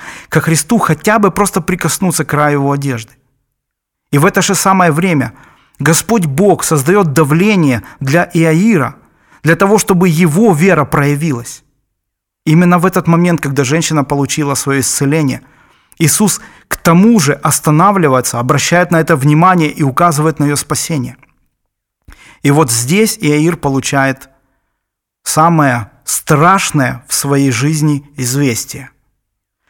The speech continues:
Страшнее этого не может быть ничего, когда родитель получает известие о том,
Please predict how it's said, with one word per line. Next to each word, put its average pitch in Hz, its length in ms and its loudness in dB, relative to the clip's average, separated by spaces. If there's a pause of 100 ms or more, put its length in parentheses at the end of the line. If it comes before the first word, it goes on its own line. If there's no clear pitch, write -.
(120)
Страшнее 196 680 0 (140)
этого 147 560 0 (460)
не 160 200 4
может 185 360 2
быть 139 260 -2
ничего, 147 560 -4 (560)
когда 139 320 0
родитель 135 640 -4 (920)
получает 143 600 -2
известие 139 480 -4
о 127 40 -4
том, 202 420 -4